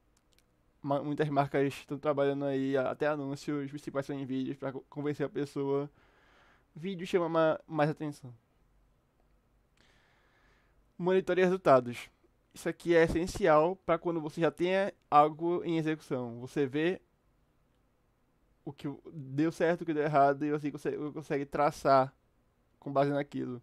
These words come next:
Se você não tá tendo venda, é porque tem uma coisa errada ali. Porque sempre se você tiver fazendo um conteúdo certo, ou pra pessoa certa, vai ter conversão. Então, quando você já tem dados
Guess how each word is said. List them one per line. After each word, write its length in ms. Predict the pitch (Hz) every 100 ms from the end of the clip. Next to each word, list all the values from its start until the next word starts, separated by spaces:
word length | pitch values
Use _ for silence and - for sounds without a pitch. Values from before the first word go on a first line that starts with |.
| _
Se 140 | _ 190
você 60 |
não 80 | 214
tá 80 | 214
tendo 220 | 220 214
venda, 400 | 185 175 175 202 165
é 80 | 165
porque 240 | - 165
tem 160 | - 156
uma 120 | 175
coisa 180 | 185 175
errada 240 | 156 156
ali. 340 | 143 135 147 - _ _ _ _ _ _ -
Porque 220 | 165 165
sempre 400 | - 185 208 214
se 160 | -
você 220 | 175 170 160
tiver 300 | 170 147 156
fazendo 520 | 156 147 135 139 - _ _ _ _
um 460 | 147 143 139 147 -
conteúdo 580 | - 139 143 135 131 139
certo, 580 | - 147 143 - 165 170 -
ou 100 | 151
pra 120 | -
pessoa 240 | - - 160
certa, 420 | - 139 139 151
vai 240 | 151 143
ter 220 | 147 147 143
conversão. 520 | 151 147 - 131 113 _ _ _ _ _ _ _ _ _ _ - - _ _ 165
Então, 280 | 160 160
quando 360 | 147 160 160 160
você 340 | 147 147 175
já 80 | 175
tem 180 | 156 190
dados 480 | 151 143 135 135